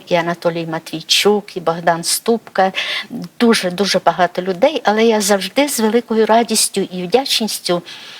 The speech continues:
згадую своє найперше інтерв'ю з Наталею Михайлівною Ужвій. Завдяки цій людині і цьому інтерв'ю я всерйоз почала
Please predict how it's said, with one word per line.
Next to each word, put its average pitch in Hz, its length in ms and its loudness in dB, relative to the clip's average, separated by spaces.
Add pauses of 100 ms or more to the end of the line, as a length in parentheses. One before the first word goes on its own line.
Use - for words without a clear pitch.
(300)
згадую 202 640 0
своє 196 540 2
найперше 196 720 2
інтерв'ю 175 640 2 (320)
з 180 120 -2
Наталею 208 520 2
Михайлівною 190 800 0
Ужвій. 156 600 -4 (600)
Завдяки 202 920 2 (100)
цій 175 340 -2 (140)
людині 190 680 2
і 185 60 -18
цьому 180 360 0
інтерв'ю 180 720 -4 (600)
я 190 420 2
всерйоз 196 600 2
почала 185 560 0